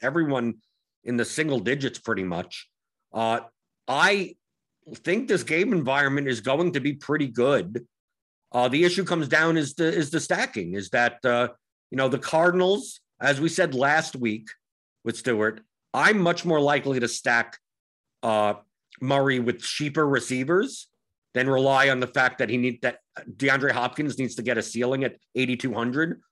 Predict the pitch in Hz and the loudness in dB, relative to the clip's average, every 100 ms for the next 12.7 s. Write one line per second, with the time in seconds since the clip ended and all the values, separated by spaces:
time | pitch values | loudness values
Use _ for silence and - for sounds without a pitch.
0 | _ - 117 117 120 127 135 135 120 131 | _ -4 0 2 2 2 0 -2 -4 -4
1 | - 143 139 135 147 143 139 156 165 240 | -2 -2 0 0 0 0 -2 -2 -2 -2
2 | - - _ _ _ _ - 135 170 277 | -8 -20 _ _ _ _ -4 0 2 2
3 | 202 202 247 151 120 147 135 139 - 139 | 0 0 2 2 2 0 0 -6 -4 -2
4 | 120 - 92 156 139 - 98 82 - _ | -2 -4 -6 0 0 0 -10 -14 -16 _
5 | _ - 131 170 147 131 151 127 - 127 | _ -6 -2 0 0 2 2 2 0 -2
6 | 113 - 139 123 95 78 69 _ - 151 | 0 0 -2 -2 -4 -12 -20 _ -6 -4
7 | 143 139 - 147 - 135 - 117 120 113 | -2 -2 -2 -4 -4 -8 -6 -6 -2 -2
8 | 131 87 78 - _ 127 139 147 139 143 | -2 -4 -8 -16 _ -6 -4 -2 0 -2
9 | 131 139 156 - 131 131 113 123 110 139 | 0 0 0 -2 -4 -2 0 0 0 -2
10 | 160 120 80 90 85 104 - - - 127 | -2 -4 -6 -8 -6 -10 -12 -20 -8 -2
11 | 151 160 151 143 117 104 160 196 - 151 | 0 0 -2 -2 -2 -2 -2 -2 -2 -2
12 | 120 104 - 101 92 92 127 | 0 -2 -2 -2 0 0 -2